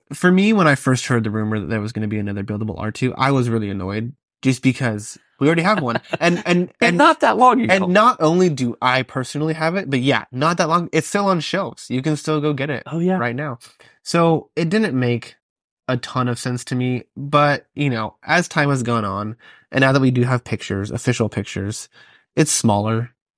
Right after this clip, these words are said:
Speaker 1: so it's, it's cheaper. It
Speaker 2: And re-
Speaker 1: appeals to a crowd that can afford it. It's more affordable.
Speaker 2: Yeah.
Speaker 1: And they wanted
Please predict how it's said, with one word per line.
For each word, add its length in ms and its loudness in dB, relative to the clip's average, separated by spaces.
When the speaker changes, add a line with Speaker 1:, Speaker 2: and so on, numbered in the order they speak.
Speaker 1:
so 220 0
it's, 220 0
it's 160 0
cheaper. 520 -2
It 120 4
Speaker 2:
And 120 0
re- 80 2
Speaker 1:
appeals 200 2
to 160 0
a 60 0
crowd 340 0
that 100 -8
can 140 -6
afford 300 -10
it. 200 -8
It's 160 -6
more 160 0
affordable. 420 -6
Speaker 2:
Yeah. 200 -6
Speaker 1:
And 760 2
they 160 -8
wanted 380 -6